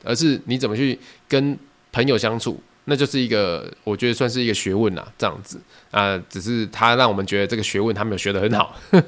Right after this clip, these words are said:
<laughs> 好啦，下一位是角落废物哈，他说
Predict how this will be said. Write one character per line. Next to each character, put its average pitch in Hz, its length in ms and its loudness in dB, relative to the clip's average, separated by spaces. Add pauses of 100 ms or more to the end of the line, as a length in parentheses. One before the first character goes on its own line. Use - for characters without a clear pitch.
(160)
<laughs> - 560 -20
好 139 80 -2
啦， 196 160 2
下 202 180 2
一 185 40 2
位 190 180 2
是 151 480 -2
角 104 160 -4
落 156 160 -2
废 185 220 -4
物 170 180 -2
哈， 104 180 -6
他 113 80 -10
说 170 240 0